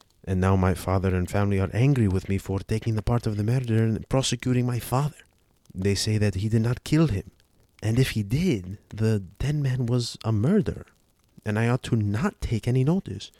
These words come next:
for that a son is impious who prosecutes a father. Which shows, Socrates, how little they know what the gods think about piety and impiety.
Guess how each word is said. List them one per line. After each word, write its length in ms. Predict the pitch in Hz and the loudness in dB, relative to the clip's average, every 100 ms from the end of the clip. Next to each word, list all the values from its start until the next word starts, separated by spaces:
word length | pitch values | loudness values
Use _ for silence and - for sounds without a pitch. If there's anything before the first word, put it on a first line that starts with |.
| _ _ _ | _ _ _
for 180 | - 120 | -2 0
that 140 | 117 | 2
a 80 | 110 | 0
son 420 | 98 - 131 135 | -2 -2 -2 -4
is 160 | 127 117 | -2 -2
impious 880 | 139 127 127 147 151 120 101 98 - _ _ | 0 -2 -4 -4 -2 0 -2 -2 -8 _ _
who 120 | - 107 | -4 -2
prosecutes 560 | - 127 - 123 120 | 0 -2 -4 -4 -4
a 60 | 113 | -6
father. 400 | - 139 117 98 _ _ _ _ - | -6 -6 -6 -10 _ _ _ _ -6
Which 240 | 113 120 | 2 2
shows, 340 | - 135 143 147 | 2 2 2 2
Socrates, 480 | - 104 101 107 - | 0 0 0 -2 0
how 140 | 131 | 2
little 600 | 123 123 147 - - 110 | 2 2 -2 -2 -2 0
they 140 | 110 110 | 0 -2
know 560 | 117 131 135 117 107 - _ _ _ | 0 0 0 -2 -4 -10 _ _ _
what 240 | - 113 - | -14 -14 -4
the 120 | 123 | -4
gods 380 | 104 113 120 - | -2 -2 -4 -6
think 360 | - 139 127 | -2 -2 0
about 260 | 107 107 107 - | -6 -6 -8 -6
piety 600 | 120 113 117 110 113 104 - _ _ - | -4 0 -2 -2 -2 -4 -8 _ _ -4
and 180 | 107 98 | -4 0
impiety. 720 | 135 123 98 82 78 - - | 2 2 0 -4 -6 -12 -20